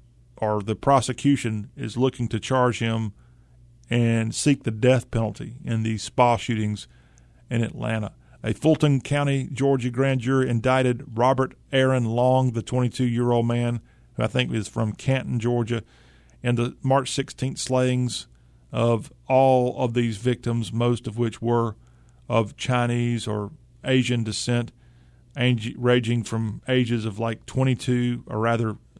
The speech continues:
let's see, the youngest I see was thirty-three, oldest, I think, I think I've seen seventy-four years old.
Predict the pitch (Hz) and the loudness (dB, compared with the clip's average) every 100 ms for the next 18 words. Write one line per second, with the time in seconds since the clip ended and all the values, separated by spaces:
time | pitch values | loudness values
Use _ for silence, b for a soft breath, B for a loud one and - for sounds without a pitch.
0 | - 127 107 - 110 104 107 110 139 143 | -10 -8 -6 -6 -8 -6 -4 -2 0 -2
1 | 120 - - - 120 - 117 117 110 110 | -4 -10 -20 -8 -8 -6 -4 -2 -2 -2
2 | 107 104 101 - _ _ 127 131 120 - | -2 -2 -4 -12 _ _ 2 2 2 -2
3 | 107 110 110 107 b b b b b b | -4 -4 -4 -8 b b b b b b
4 | - 117 117 110 - - - - _ _ | 0 2 2 0 -4 -16 -20 -20 _ _
5 | - - - 117 - 110 123 113 - 104 | -20 -14 -8 -8 -8 -10 -8 -8 -10 -10
6 | - 110 104 101 - - 127 117 113 - | -4 -2 -2 -6 -10 -4 -2 0 -2 0
7 | 120 113 113 110 110 110 | 0 0 -2 -2 -2 -4